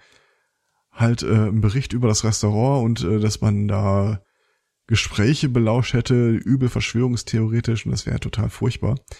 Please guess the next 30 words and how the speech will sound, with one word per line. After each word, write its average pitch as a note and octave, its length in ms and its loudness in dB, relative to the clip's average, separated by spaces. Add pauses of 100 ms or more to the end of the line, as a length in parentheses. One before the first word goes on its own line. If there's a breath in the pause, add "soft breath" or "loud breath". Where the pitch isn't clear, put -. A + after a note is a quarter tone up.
(880 loud breath)
Und, A2 280 2
äh, G#2+ 240 0
das G#2+ 160 -2
nächste, C#3 220 0
was A2+ 80 0
sie A2 80 -2
gemacht G#2 320 0
hat, - 100 -4
sie A2+ 120 0
ist, - 340 -4
äh, G#2+ 300 0
in G#2 120 -4
der A2+ 100 2
Nacht- A#2 220 0
und G#2+ 80 2
Nebelaktion B2 560 0
in D#3+ 160 -4
ihren B2+ 180 -2
eigenen A2+ 300 0
Laden A2 300 -2
gerannt, G#2 400 -2
hat A2+ 160 -2
da A2 100 0
irgendwie G#2 340 -2
das G2+ 180 -2
Kreditkartengerät A#2 960 -2
mitgenommen, A#2+ 360 0
die B2 80 -2
Kasse C#3+ 260 -2
leergeräumt, G#2 600 0